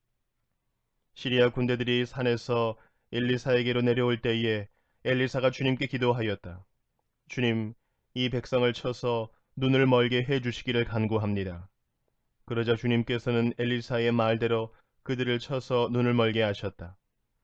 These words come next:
엘리사가 그들에게 말하였다. "이 길은 당신들이 가려는 길이 아니며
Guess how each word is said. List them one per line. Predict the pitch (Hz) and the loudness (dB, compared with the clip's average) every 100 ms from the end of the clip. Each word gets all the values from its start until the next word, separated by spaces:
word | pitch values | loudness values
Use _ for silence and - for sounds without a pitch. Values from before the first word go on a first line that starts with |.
| _ _ _ - | _ _ _ -4
엘리사가 | 117 123 117 123 123 | 0 0 0 0 0
그들에게 | 131 131 131 | 0 0 2
말하였다. | 139 127 123 113 98 82 92 _ _ _ _ _ _ _ | 4 4 4 0 -4 -10 -18 _ _ _ _ _ _ _
"이 | 113 120 | -4 -2
길은 | 120 120 113 95 | 2 0 0 -4
당신들이 | - 107 110 120 117 120 | -8 -6 -4 -2 -2 -2
가려는 | 117 113 120 120 | -4 -4 0 0
길이 | 110 117 | 0 -2
아니며 | 107 107 107 107 98 92 | 0 -2 -2 -2 -4 -10